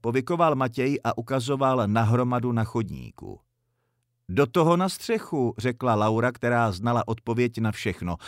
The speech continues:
především na otázky svého bratra. „Do takový tý rakve,“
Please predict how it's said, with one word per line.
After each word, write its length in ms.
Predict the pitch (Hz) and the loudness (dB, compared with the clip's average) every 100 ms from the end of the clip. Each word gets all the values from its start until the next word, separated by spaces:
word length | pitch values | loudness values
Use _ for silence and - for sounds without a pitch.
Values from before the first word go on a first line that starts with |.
| - | -10
především 520 | - 226 208 - 156 | -2 2 2 2 0
na 120 | 143 | 0
otázky 520 | 143 151 151 151 - 151 | -2 -2 0 -2 -4 -6
svého 400 | 127 131 127 123 | -2 0 0 0
bratra. 540 | 104 82 76 67 55 _ _ _ _ _ _ _ _ _ _ | -2 -4 -8 -10 -12 _ _ _ _ _ _ _ _ _ _
„Do 160 | 82 131 | -2 0
takový 580 | - - 175 175 180 175 | 2 2 0 2 0 -2
tý 280 | - 175 170 | -4 0 2
rakve,“ 420 | 160 160 151 107 | 2 0 -2 -4